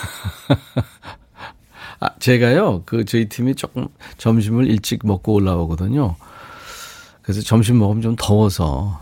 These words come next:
예, 벗는 겁니다. 뭐, 센 척 하는 건 아니고요. 이원호 씨, "오늘 천디 보러 왔습니다." 예, 감사합니다.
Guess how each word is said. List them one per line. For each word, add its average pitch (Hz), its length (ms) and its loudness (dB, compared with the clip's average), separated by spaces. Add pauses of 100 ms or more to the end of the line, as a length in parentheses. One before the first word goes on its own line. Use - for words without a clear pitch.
예, 92 40 -6 (720)
벗는 101 300 2
겁니다. 87 440 -4
뭐, 85 80 -10
센 123 260 2
척 - 240 0
하는 110 160 2
건 76 140 -2
아니고요. 110 380 -4 (560)
이원호 151 400 8
씨, 135 160 0
"오늘 160 280 6
천디 196 360 0
보러 165 260 4
왔습니다." 151 680 2
예, 139 520 2 (580)
감사합니다. 92 640 -8